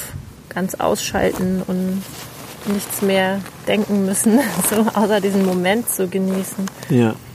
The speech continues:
Speaker 1: Dass das einfach sehr gut tut und, und dass ich das brauche. Und klar, ist auch ein bisschen was, was ich auch vom Sport kenne, ja, dass das da auch gut tut,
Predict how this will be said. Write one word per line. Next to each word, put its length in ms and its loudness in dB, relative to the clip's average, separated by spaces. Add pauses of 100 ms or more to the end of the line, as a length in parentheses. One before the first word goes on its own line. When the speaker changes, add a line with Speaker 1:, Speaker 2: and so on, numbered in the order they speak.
(440)
Speaker 1:
Dass 200 0
das 260 0
einfach 340 -6
sehr 680 0
gut 220 0
tut 360 -4
und, 560 -4 (100)
und 140 -4
dass 160 -6
ich 60 -12
das 180 -12
brauche. 600 0
Und 200 0 (500)
klar, 200 4
ist 100 0
auch 60 4
ein 100 4
bisschen 260 4
was, 160 4
was 140 2
ich 140 -2
auch 80 0
vom 200 -2
Sport 540 0
kenne, 380 -6
ja, 160 0
dass 180 -2
das 120 -6
da 140 -4
auch 180 2 (240)
gut 220 0
tut, 300 2